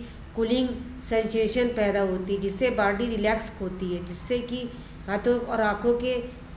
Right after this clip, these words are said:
irritation की समस्या नहीं होती। इसके अलावा त्वचा की fungal और bacterial infection को भी ख़त्म करता है।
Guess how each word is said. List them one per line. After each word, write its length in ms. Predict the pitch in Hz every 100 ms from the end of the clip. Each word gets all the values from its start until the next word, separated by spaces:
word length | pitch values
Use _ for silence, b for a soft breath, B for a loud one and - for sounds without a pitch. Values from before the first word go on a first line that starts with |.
| - - - - - - - - - - - - - - -
irritation 640 | 240 240 233 220 254 254
की 120 | 262
समस्या 460 | 247 226 214 240 233
नहीं 300 | 214 202 190
होती। 260 | 180 185
इसके 260 | 185 175 254
अलावा 300 | 240 233 240
त्वचा 380 | 240 220 226 233
की 140 | 233 254
fungal 460 | 214 202 214 233
और 200 | 233 226 226 B B - 196
bacterial 480 | 214 214 233 240
infection 580 | 240 208 214 202 233 226
को 100 | 233
भी 120 | 226
ख़त्म 320 | - 208 208 202
करता 340 | 180 180 175
है। 220 | 165 160